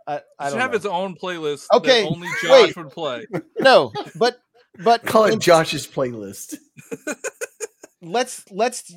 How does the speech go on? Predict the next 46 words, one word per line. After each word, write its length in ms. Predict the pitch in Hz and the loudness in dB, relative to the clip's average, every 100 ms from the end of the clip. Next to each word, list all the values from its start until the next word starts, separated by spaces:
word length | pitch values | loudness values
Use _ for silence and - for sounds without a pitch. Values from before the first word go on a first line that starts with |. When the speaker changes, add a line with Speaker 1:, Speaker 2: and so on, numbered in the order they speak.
| _ | _
Speaker 1:
take 300 | - 220 220 | -6 -6 -4
this 320 | 208 196 - | -4 -4 -4
moment 800 | 160 165 214 147 147 220 - - _ _ _ _ _ _ _ _ _ _ _ _ _ _ _ _ _ _ - | -4 -2 -2 -4 -10 -14 -20 -20 _ _ _ _ _ _ _ _ _ _ _ _ _ _ _ _ _ _ -14
because 380 | 196 254 226 190 - | -8 -4 -4 -6 -18
this 420 | 143 214 285 208 | -6 -4 -4 -6
map 420 | 226 226 247 233 | -6 -4 -4 -4
is 140 | 220 | -6
what 160 | 180 208 | -4 -6
feels 360 | - 202 220 190 | -4 -2 -2 -2
the 100 | 190 | -2
most 280 | 196 180 | -2 -2
Halo 840 | - - 165 202 220 214 214 208 175 | -8 -14 -4 -4 -2 -2 0 -2 -2
two 480 | - - 214 226 | -6 -10 -8 -8
and 180 | 202 165 | -8 -12
three 340 | - 156 226 233 | -14 -14 -10 -10
to 80 | |
me 220 | 127 117 113 | -10 -10 -10
when 120 | 123 | -10
I 80 | 113 | -12
play 300 | - 190 90 | -8 -8 -8
it, 160 | - _ _ _ _ _ _ _ _ - | -14 _ _ _ _ _ _ _ _ -6
right? 240 | 127 165 - - | -4 -4 -8 -14
When 120 | 143 | -14
you 100 | 131 | -10
get 200 | 156 170 | -10 -10
the 80 | 147 | -6
vehicles, 560 | 175 170 - 170 156 | -4 -4 -4 -6 -6
you've 100 | 131 | -8
got, 240 | 120 139 151 | -4 -4 -4
like, 220 | 131 - _ _ | -8 -10 _ _
this 280 | 147 233 233 | -8 -6 -6
is 100 | 208 | -8
one 80 | |
of 60 | 247 | -6
the 100 | 208 | -8
few 220 | - 247 | -8 -10
times 320 | - 240 226 | -6 -4 -4
that 100 | 151 | -2
I've 80 | 185 | -2
been 100 | 185 | -2
able 140 | 196 180 | -4 -4
to 80 | |
jump 340 | 143 110 180 185 | -6 -4 -4 -2
in 120 | 196 | -2
the 80 | 170 | -2
Warthog 680 | 151 214 165 143 123 131 | 0 -2 -2 -2 -2 -4